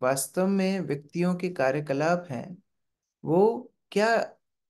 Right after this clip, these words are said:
वास्तविक हैं? नहीं, वो वास्तविक नहीं है,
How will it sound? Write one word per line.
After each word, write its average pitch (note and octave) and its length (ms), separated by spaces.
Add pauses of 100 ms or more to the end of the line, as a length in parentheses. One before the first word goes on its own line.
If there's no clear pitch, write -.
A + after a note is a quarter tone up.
वास्तविक G#3+ 560
हैं? A3+ 320 (540)
नहीं, D#3+ 160
वो D#3 140
वास्तविक - 560
नहीं A#1 200
है, C3+ 140